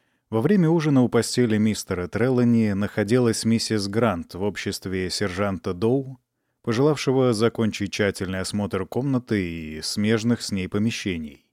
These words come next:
В девять часов мы с мисс Треллани пришли сменить доктора. Днем девушка поспала пару часов, дабы набраться сил для ночного бдения.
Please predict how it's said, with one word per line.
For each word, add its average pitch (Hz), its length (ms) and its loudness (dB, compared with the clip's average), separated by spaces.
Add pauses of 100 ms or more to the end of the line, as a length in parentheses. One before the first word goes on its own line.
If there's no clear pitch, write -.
(580)
В 110 160 -2
девять 101 320 2
часов 135 640 -2
мы 156 220 -2
с - 100 -6
мисс 127 220 2
Треллани 151 480 2
пришли 131 440 0
сменить 120 440 4
доктора. 95 560 -4 (260)
Днем 113 380 2
девушка 107 640 0
поспала 107 480 0
пару 104 240 -2
часов, 110 460 -2
дабы 92 480 -4 (180)
набраться 101 500 -2
сил 117 300 0
для 95 260 -4
ночного 95 480 -4
бдения. 95 640 -2